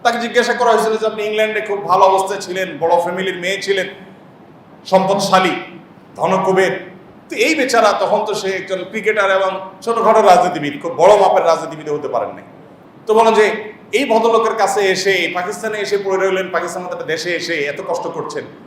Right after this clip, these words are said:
কেন? কি ব্যক্তি ইমরান খানের প্রতি আপনি খুব বেশি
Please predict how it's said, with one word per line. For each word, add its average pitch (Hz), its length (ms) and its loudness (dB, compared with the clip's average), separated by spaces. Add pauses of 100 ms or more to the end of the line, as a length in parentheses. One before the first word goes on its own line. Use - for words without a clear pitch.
(160)
কেন? 214 160 4 (1040)
কি 147 80 -8
ব্যক্তি 160 360 -2
ইমরান 202 240 0
খানের 202 240 0
প্রতি 202 240 -4
আপনি 190 420 -4
খুব 196 120 -2
বেশি 190 600 -2